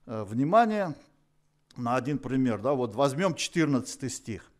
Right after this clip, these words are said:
«Благословляйте гонителей ваших, благословляйте, а не проклинайте», да. Э, слава, э, вот это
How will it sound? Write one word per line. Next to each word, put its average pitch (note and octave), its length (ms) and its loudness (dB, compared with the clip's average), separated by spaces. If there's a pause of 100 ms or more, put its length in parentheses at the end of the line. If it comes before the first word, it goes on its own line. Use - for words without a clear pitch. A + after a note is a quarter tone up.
(1300)
«Благословляйте D#3+ 1040 6
гонителей D3 600 2
ваших, A2+ 400 -2
благословляйте, B2+ 960 -4
а B2+ 100 -6
не C3 140 -2
проклинайте», A#2+ 760 -6
да. D3+ 220 -10 (800)
Э, C3 340 -2
слава, G#3 680 4
э, - 20 -12 (1700)
вот C#3 360 -6
это F3 360 0